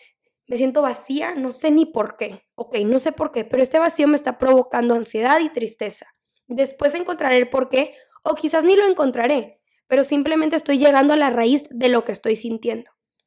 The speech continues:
Y siento una presión en el pecho, mi estómago está revuelto, o sea, eso es lo físico. Trata de descubrir de dónde viene.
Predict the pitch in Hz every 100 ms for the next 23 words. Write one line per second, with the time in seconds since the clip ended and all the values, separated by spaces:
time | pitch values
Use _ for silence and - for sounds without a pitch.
0 | _ _ _ _ 277 277 269 254 269 262
1 | 320 330 262 226 240 240 220 214 262 277
2 | 285 285 269 254 - 233 233 226 220 -
3 | 208 208 208 285 294 294 254 233 233 247
4 | 277 285 233 - 247 - - - - _
5 | _ _ _ _ _ 240 254 269 330 339
6 | 302 - 247 226 240 285 277 226 214 208
7 | 208 220 226